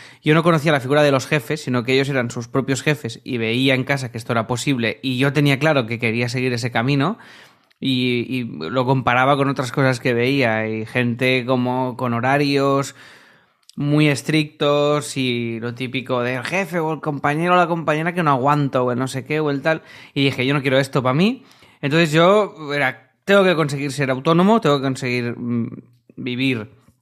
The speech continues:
siendo mi pro-, el ges-, el gestor de mi tiempo", y, y nada, y a partir de aquí, pues, empezó mi vida profesional, me obsesioné durante muchísimos años en tener un estudio de diseño y vivir de él,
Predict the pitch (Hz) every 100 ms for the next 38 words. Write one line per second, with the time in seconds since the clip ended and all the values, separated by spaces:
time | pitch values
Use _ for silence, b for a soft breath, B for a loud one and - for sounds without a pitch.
0 | _ _ _ _ - - - 135 135 131
1 | 123 135 139 120 120 - 117 131 92 120
2 | 117 156 143 135 120 147 165 156 175 190
3 | 151 123 117 110 110 b b b b b
4 | b - 139 135 190 135 123 127 139 147
5 | 165 202 151 - _ 165 143 131 120 131
6 | 131 139 143 143 143 127 123 _ - 165
7 | 147 139 143 139 139 139 139 139 143 170
8 | 190 202 208 190 147 135 135 139 139 143
9 | 143 131 127 135 143 139 139 139 120 123
10 | 117 127 127 135 131 123 139 131 127 123
11 | 156 147 117 - - 117 117 131 131 139
12 | 185 262